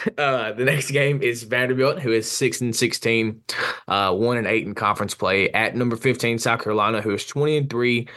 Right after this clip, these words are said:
eight and two in conference play. It is the noon tip on S E C Network. Um, I'm gonna go with South Carolina. Um, I think they get it done at home. Um,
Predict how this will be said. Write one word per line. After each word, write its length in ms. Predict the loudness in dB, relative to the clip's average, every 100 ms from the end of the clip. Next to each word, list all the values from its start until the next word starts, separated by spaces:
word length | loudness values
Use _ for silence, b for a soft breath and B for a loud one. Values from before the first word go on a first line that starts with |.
| B B
eight 160 | 0 0
and 100 | 0
two 200 | 0 0
in 120 | 0
conference 320 | 0 -2 -2
play. 280 | -4 0 2
It 200 | 2 2
is 160 | 0 0
the 160 | 0
noon 460 | 0 0 2 2 0
tip 280 | 2 0 0
on 180 | -4 0
S 160 | 0 0
E 40 |
C 140 | 0 0
Network. 480 | 2 4 2 0 -8 B B B
Um, 280 | 0 0 0 0
I'm 100 | 2
gonna 140 | 2
go 100 | 2
with 100 | 0
South 200 | -2 -2
Carolina. 380 | 0 0 0 -4 _ _ B B B B
Um, 200 | 0 2
I 100 | 2
think 240 | 0 0
they 380 | 2 2 2 -2 -8 -2
get 160 | 2
it 100 | 2
done 160 | 2 0
at 100 | 0
home. 380 | 2 2 0 -4 B B B _
Um, 500 | -2 2 2 0 -2